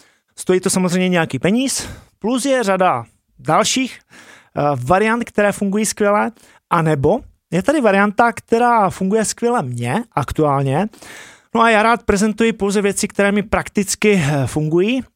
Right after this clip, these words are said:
a tahle varianta se dá realizovat vlastně své pomocí.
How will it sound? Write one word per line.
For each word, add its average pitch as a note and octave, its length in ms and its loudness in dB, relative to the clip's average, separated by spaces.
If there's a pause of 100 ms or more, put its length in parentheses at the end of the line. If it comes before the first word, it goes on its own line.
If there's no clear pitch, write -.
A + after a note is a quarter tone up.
(100)
a D#3 80 -2 (140)
tahle B3 260 2
varianta G#3+ 500 0
se - 180 -4
dá F#3+ 400 4
realizovat D#3+ 680 0
vlastně C#3+ 400 -4
své C#3+ 260 0
pomocí. D#3 480 -2